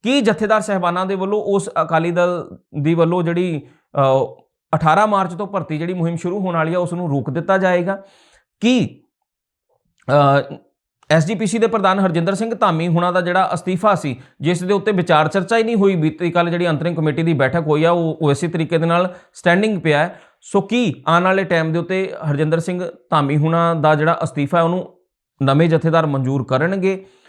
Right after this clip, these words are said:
ਜਾਂ ਫਿਰ ਨਹੀਂ ਕਰਨਗੇ? ਬਹੁਤ ਸਾਰੇ ਸਵਾਲ ਨੇ ਸਿੱਖ ਗਲਿਆਰਿਆਂ ਦੇ ਵਿੱਚ, ਸਿੱਖ ਪੰਥ ਦੇ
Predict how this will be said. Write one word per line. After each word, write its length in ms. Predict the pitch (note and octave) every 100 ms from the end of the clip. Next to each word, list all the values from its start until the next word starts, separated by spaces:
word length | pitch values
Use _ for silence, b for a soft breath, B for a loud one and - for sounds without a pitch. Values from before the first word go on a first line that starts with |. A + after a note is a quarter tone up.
| B -
ਜਾਂ 160 | F3
ਫਿਰ 160 | F#3 G3
ਨਹੀਂ 240 | E3 G3+
ਕਰਨਗੇ? 500 | G3+ F3+ F3+ G3 G#3 G#3 b
ਬਹੁਤ 300 | C3+ G3+ C4
ਸਾਰੇ 260 | - G#3 G#3+
ਸਵਾਲ 440 | - D3+ C#3 D#3
ਨੇ 220 | E3+ F#3 F#3+ B _
ਸਿੱਖ 440 | - - G3 G3+
ਗਲਿਆਰਿਆਂ 540 | F3 C#3 C#3 C#3 D#3 F3
ਦੇ 120 | F3+
ਵਿੱਚ, 180 | F3+ F#3
ਸਿੱਖ 280 | F3 F#3+
ਪੰਥ 320 | F3 E3 E3+ F#3
ਦੇ 340 | F3+ F#3+ F#3